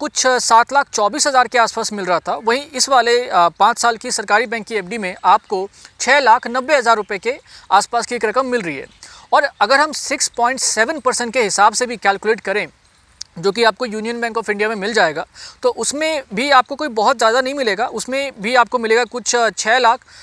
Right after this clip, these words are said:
आ, नाइंटी सेवन थाउजेंड के आसपास में। तो ये भी कम है एनएससी के, आ, उस टोटल मैच्योरिटी अमाउंट से।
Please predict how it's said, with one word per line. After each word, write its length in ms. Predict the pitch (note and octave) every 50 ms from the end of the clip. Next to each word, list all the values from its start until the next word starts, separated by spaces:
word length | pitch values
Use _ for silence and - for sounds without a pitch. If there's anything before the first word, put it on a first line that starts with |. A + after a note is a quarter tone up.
| - - - -
आ, 100 | F3+ F#3+
नाइंटी 300 | G3 A3 A#3+ B3+ C#4 C#4
सेवन 300 | - - A#3+ B3 C#4 C4+
थाउजेंड 320 | - A3 G#3+ G3+ A3 G#3+
के 80 | G#3+ B3+
आसपास 440 | G#3 F3+ - - - C#3+ C3+ - -
में। 80 | - - _ _ - - - - -
तो 60 | C4
ये 180 | A3 B3+ C#4+
भी 100 | C#4+ E4+
कम 240 | D4+ - C#4+ B3+ A#3+
है 120 | C4+ C#4+ C4+
एनएससी 300 | A3 A3 G#3+ - B3+ B3+
के, 260 | A3 B3+ B3+ C4+ B3+
आ, 180 | A#3+ G#3 F#3+ F#3+
उस 240 | G3 A#3 - - A3
टोटल 460 | A3 G3+ G3 _ - G#3 G#3 A3 A#3+
मैच्योरिटी 360 | G#3+ G3+ - G3+ F#3 F3+ A#3
अमाउंट 260 | A3 F#3 E3+ D#3+ D#3 -
से। 160 | - -